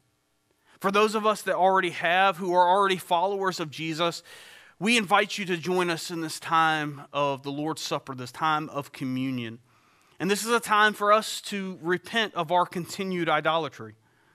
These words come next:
It's a time for us to repent of putting other things in God's place, whether it's ourselves or other stuff.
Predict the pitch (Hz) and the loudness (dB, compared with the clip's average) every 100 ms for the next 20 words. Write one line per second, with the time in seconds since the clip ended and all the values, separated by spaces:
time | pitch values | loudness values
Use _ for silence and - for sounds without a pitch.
0 | _ _ _ _ _ _ _ - 151 185 | _ _ _ _ _ _ _ -16 -4 2
1 | 185 170 170 165 - 156 147 180 165 - | 2 2 -2 -2 -4 -4 -4 -4 -4 -2
2 | 139 131 123 - - _ _ _ - - | -4 -4 -6 -14 -20 _ _ _ -12 -6
3 | 165 160 151 - 160 156 151 160 151 143 | -2 -2 -4 -4 -4 -4 -6 -6 -4 -4
4 | 143 135 139 135 127 - 143 139 123 - | -6 -4 -2 -2 -4 -10 -12 -12 -14 -14
5 | 147 131 135 123 131 - 151 139 143 127 | -8 -6 -6 -6 -8 -6 -6 -4 -6 -10
6 | 135 120 135 131 - - 127 120 | -10 -8 -8 -10 -12 -12 -12 -14